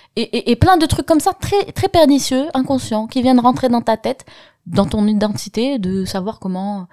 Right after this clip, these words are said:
c'est pour ça que Felwine Sarr dit, il, il, on doit se concentrer sur sa décolonisation. Parce qu'on doit décoloniser notre esprit, retrouver notre identité. Ça veut pas dire nier la colonisation. Bien au contraire. Mais il faut la voir comme ce que c'est. Un moment de souffrance, duquel on doit s'en sortir.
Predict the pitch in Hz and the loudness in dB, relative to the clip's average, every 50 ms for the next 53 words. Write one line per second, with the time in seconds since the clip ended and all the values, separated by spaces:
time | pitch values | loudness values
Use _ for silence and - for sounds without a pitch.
0 | _ _ _ _ _ - - 170 - - - 302 294 - 196 - 190 180 180 180 | _ _ _ _ _ -12 -10 -10 -8 -4 -2 -2 0 -2 -4 -4 -4 -4 -4 -4
1 | 180 - - 302 294 233 214 254 262 240 214 202 190 185 180 - 214 - - 214 | -4 -4 -4 -4 -2 -4 -2 -2 0 0 0 0 -2 -2 -4 -4 -4 -2 0 2
2 | 196 190 190 240 339 415 381 - - 226 208 - 220 208 - - 233 - 220 196 | 2 2 4 4 2 2 2 0 -4 -6 -4 -2 -2 -2 -2 -4 -6 -6 -6 -6
3 | - 196 185 180 233 226 - 233 220 220 214 208 185 - 190 190 185 180 - - | -6 -6 -4 -4 -4 -4 -2 -2 -2 0 0 0 -2 -2 -4 -4 -6 -10 -10 -14
4 | - - - - - 233 220 214 214 214 185 190 277 277 - _ _ _ - 285 | -20 -18 -14 -6 0 2 4 4 4 2 2 0 -2 -2 -4 _ _ _ 2 4
5 | 294 330 349 349 302 254 269 262 247 233 - 233 214 - - - 285 330 339 - | 4 4 4 4 4 4 4 4 2 2 -2 -4 -4 -2 -4 -4 -4 -6 -8 -10
6 | - - - - _ - 180 226 285 - - 320 277 302 285 277 262 - 262 233 | -16 -20 -20 -20 _ -2 0 2 2 2 2 0 2 4 4 2 2 0 0 0
7 | 240 233 - 247 - - - - - - 262 - 339 339 359 - 392 370 277 294 | 0 -2 -2 -4 -8 -10 -10 -6 -4 -2 0 2 2 2 2 4 2 4 4 4
8 | - 220 220 247 269 294 311 302 262 233 - 240 233 233 226 214 196 190 180 175 | 4 4 6 6 6 6 6 4 4 4 2 2 2 2 0 -2 -2 -2 -4 -4
9 | - 160 147 - - - - _ _ _ _ _ 175 175 - 320 330 302 285 285 | -6 -8 -12 -14 -16 -20 -20 _ _ _ _ _ -10 -2 2 4 4 4 4 2
10 | 254 233 - - 156 143 - _ _ _ _ _ _ _ _ _ _ _ _ _ | 0 -4 -4 -6 -8 -12 -14 _ _ _ _ _ _ _ _ _ _ _ _ _
11 | - 165 202 196 - 339 302 254 214 262 262 - - 233 202 - - 196 180 - | -10 -8 -6 -2 0 2 2 4 4 2 0 0 -2 -4 -4 -6 -8 -10 -10 -10
12 | - - - - 180 220 233 226 226 208 190 170 170 - 233 - - - 170 208 | -12 -14 -10 -6 -6 -4 -2 -2 -2 -2 -4 -4 -6 -8 -10 -12 -12 -12 -12 -12
13 | - - - - - - _ - - _ _ _ _ _ _ - - - _ - | -12 -14 -20 -20 -20 -20 _ -20 -20 _ _ _ _ _ _ -20 -20 -20 _ -8
14 | 156 170 185 - 262 277 254 214 190 185 202 202 - 196 175 - 180 170 - - | -6 -4 2 2 4 4 4 2 0 0 0 -2 -2 -6 -8 -8 -8 -8 -8 -10
15 | - 160 - | -14 -16 -16